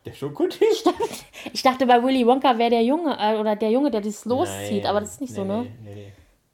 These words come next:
Speaker 2: Was ist eigentlich dein liebster Zeichentrick oder Märchenfilm?
Speaker 1: Hm, schwierig. Wirklich schwierig.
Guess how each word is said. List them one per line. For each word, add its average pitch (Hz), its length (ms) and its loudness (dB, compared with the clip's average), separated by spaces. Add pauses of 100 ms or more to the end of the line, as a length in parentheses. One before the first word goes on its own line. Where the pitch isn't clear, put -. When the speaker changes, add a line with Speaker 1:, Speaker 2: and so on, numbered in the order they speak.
(260)
Speaker 2:
Was 254 180 0
ist 349 120 -12
eigentlich 262 260 -4
dein 240 160 -2
liebster 262 320 -4
Zeichentrick 240 520 -6
oder 196 200 -2
Märchenfilm? 208 580 -6 (2750)
Speaker 1:
Hm, 92 300 -16
schwierig. - 520 -16 (1040)
Wirklich 131 280 -12
schwierig. 90 420 -18